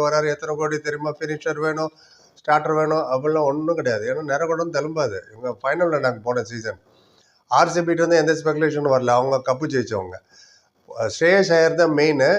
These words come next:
And, uh, கே கே ஆர் வந்து twenty twenty-four-ல கப்பு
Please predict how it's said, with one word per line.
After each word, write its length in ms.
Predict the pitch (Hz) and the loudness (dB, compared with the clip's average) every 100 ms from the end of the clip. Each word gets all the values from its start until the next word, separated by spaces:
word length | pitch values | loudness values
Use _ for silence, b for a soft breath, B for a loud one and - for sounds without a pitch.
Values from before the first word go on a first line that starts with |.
| 202 - 131 | -2 -4 0
And, 220 | 127 123 120 | 0 2 2
uh, 120 | 113 110 - | 2 0 0
கே 100 | 180 190 | 0 4
கே 60 | 185 | 4
ஆர் 100 | 165 | 4
வந்து 140 | 165 170 | 2 2
twenty 180 | 160 170 160 | 0 2 0
twenty-four-ல 560 | 151 147 139 143 147 156 | 0 -2 -2 -2 -2 0
கப்பு 300 | 139 127 | 0 0